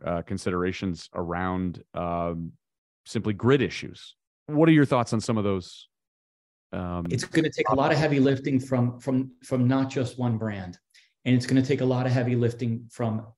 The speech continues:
Speaker 2: just outside the automotive O E Ms. Um, you're absolutely right. You know, the, the, the, the infrastructure has to increase dramatically to make sure that that convenience factor comes up.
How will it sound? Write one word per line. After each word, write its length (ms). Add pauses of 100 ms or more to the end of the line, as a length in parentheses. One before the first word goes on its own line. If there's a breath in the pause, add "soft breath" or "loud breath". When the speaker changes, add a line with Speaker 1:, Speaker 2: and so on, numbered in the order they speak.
(120)
Speaker 2:
just 220
outside 420
the 120
automotive 500
O 160
E 80
Ms. 360 (840 soft breath)
Um, 500
you're 140
absolutely 460
right. 300 (160)
You 140
know, 160
the, 340
the, 520
the, 160
the 240
infrastructure 640
has 220
to 100
increase 380
dramatically 760
to 140
make 160
sure 160
that 140
that 140
convenience 480
factor 540 (300)
comes 240
up. 300